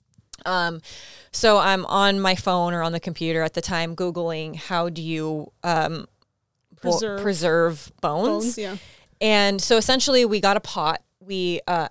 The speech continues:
Speaker 1: I didn't do this part 'cause this was the gross part. Cameron had to, like, cut,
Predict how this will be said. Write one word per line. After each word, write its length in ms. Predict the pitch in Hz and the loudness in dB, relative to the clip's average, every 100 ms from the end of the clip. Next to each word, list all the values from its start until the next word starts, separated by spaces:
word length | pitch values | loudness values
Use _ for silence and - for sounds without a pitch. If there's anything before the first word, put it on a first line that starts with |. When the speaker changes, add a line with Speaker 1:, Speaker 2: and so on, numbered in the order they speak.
| - | 0
Speaker 1:
I 120 | 202 | 2
didn't 280 | 254 320 262 | 2 0 -2
do 140 | 208 | -2
this 160 | 196 202 | -2 -4
part 340 | - 214 202 - | 0 2 2 0
'cause 120 | 185 | -6
this 160 | 175 | -6
was 160 | 180 160 | -6 -6
the 80 | 175 | -4
gross 260 | 165 156 | -2 -4
part. 280 | - 196 180 | -2 0 0
Cameron 420 | - 180 180 165 - | -2 -4 -4 -6 -8
had 200 | 190 185 156 | -6 -6 -4
to, 220 | 156 147 - | -6 -6 -8
like, 260 | 143 - _ | -10 -10 _
cut, 280 | - 170 - | -6 -4 -4